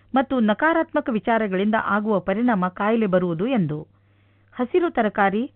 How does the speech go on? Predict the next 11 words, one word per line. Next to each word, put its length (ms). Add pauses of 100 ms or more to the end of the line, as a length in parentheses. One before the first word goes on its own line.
ಹಾಗೂ 260
ಹಣ್ಣುಗಳನ್ನು 640
ತಿನ್ನಲು 380
ಮರೆಯಬೇಡಿ. 680 (420)
ಹಾಗೆ 320
ಜೊತೆಯಲ್ಲಿ 640 (300)
ಸಕ್ಕರೆ, 480 (220)
ಉಪ್ಪು 460 (180)
ಹಾಗೂ 320
ಕೊಬ್ಬಿಗೆ 440
ಸಂಬಂಧಿಸಿದ 540